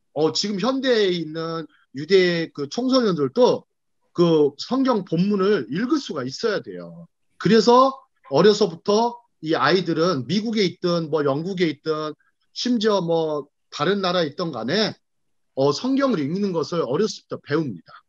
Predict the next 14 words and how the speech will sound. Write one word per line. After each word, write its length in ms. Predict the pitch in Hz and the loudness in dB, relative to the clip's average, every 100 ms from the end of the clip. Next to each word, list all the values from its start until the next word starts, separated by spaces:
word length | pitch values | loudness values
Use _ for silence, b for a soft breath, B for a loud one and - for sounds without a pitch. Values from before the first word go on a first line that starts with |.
| _ _ _ _ - B B B B B | _ _ _ _ -20 B B B B B
그리고 560 | - 262 202 220 269 - _ _ | 2 4 6 4 2 -4 _ _
다른 260 | - 170 220 | -4 0 0
선지서나 580 | 202 269 269 240 233 185 | 0 -4 -2 -4 -4 -4
문학서도 540 | 131 180 180 170 156 | -4 -6 -6 -8 -8
배우고요. 560 | 139 143 135 131 196 254 _ | -4 -2 -2 -2 -2 -4 _
탈무드도 560 | - 285 294 277 247 180 | -4 -2 -2 -2 0 0
익힌다는 500 | 160 - 165 135 127 | -2 -4 -4 -2 -2
걸 100 | 139 | -4
말합니다. 800 | 110 120 113 85 - - 139 220 - _ _ _ _ _ | -4 -6 -8 -12 -16 -6 -2 -2 -4 _ _ _ _ _
자, 220 | 131 120 | 0 2
다음 240 | 156 220 226 | 4 2 4
장 180 | 226 175 | 0 0
보시죠. 640 | 147 - - 110 170 254 _ _ _ _ _ _ _ _ _ _ _ _ _ - - _ b b b b _ _ _ _ _ _ _ _ _ _ | -4 -6 -6 -6 -6 -10 _ _ _ _ _ _ _ _ _ _ _ _ _ -18 -18 _ b b b b _ _ _ _ _ _ _ _ _ _
자, 300 | 165 135 | 0 0